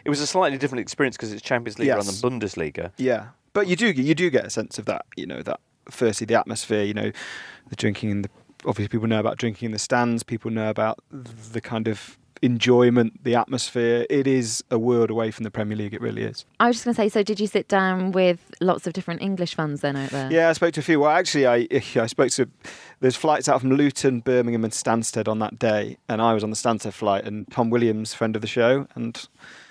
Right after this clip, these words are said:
Speaker 2: all-round good guy, was on the Luton flight, and I
Speaker 1: Hmm.
Speaker 2: didn't realise that, but I saw him at the game. But we both said, we were shocked at how many English people were just going over for the game and then flying back the next morning. It's
Speaker 1: All right.
Speaker 2: remarkable, I
Speaker 3: Wow.
Speaker 2: think.
Speaker 1: I mean, for years, people have flown across to
Speaker 2: Yeah,
Speaker 1: see
Speaker 2: yeah.
Speaker 1: top-level English games.
Speaker 2: Yeah, exactly. But
Speaker 1: Yeah.
Speaker 2: we, uh,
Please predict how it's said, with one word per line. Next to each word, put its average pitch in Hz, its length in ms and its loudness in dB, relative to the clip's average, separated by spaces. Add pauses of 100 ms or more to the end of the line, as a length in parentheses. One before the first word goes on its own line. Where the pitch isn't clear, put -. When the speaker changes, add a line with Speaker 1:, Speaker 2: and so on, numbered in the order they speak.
(140)
Speaker 2:
all-round 139 360 2
good 135 160 0
guy, 135 300 2
was 135 180 2
on 127 180 2
the 127 80 2
Luton 135 380 -2
flight, 104 360 0
and 117 120 -2
I 117 40 4
Speaker 1:
Hmm. 117 40 2
Speaker 2:
didn't 110 160 0
realise 101 280 0
that, 92 120 -2
but 95 60 -4
I 110 40 0
saw 120 180 0
him 107 80 2
at 101 80 -4
the 120 60 -6
game. 113 440 2 (220)
But 131 120 4
we 139 120 4
both 143 240 2
said, 107 260 2 (340)
we 127 80 0
were 120 80 2
shocked - 400 0
at - 60 -6
how 120 220 0
many 113 220 2
English 110 240 -4
people 110 180 -4
were 113 160 -2
just 123 360 0
going 113 200 2
over 107 140 -2
for - 120 -14
the 113 80 -4
game 107 180 0
and 107 80 -4
then 107 100 -6
flying 107 340 -4
back 104 140 -2
the 117 80 -8
next 110 240 -12
morning. 110 360 -8
It's - 140 -4
Speaker 1:
All - 60 0
right. 123 40 2
Speaker 2:
remarkable, 127 460 2
I - 80 -4
Speaker 3:
Wow. 156 80 -6
Speaker 2:
think. 117 140 -10
Speaker 1:
I - 0 -
mean, 247 100 0
for - 120 -4
years, 247 280 0
people 170 280 -2
have 120 80 -4
flown 143 340 2
across 120 340 0
to 208 80 -6
Speaker 2:
Yeah, 226 200 4
Speaker 1:
see 190 80 4
Speaker 2:
yeah. 156 200 4
Speaker 1:
top-level 117 360 0
English 135 340 -2
games. 82 340 -4
Speaker 2:
Yeah, 202 180 4
exactly. 202 380 0
But 147 120 2
Speaker 1:
Yeah. - 60 4
Speaker 2:
we, 202 180 0
uh, 180 120 2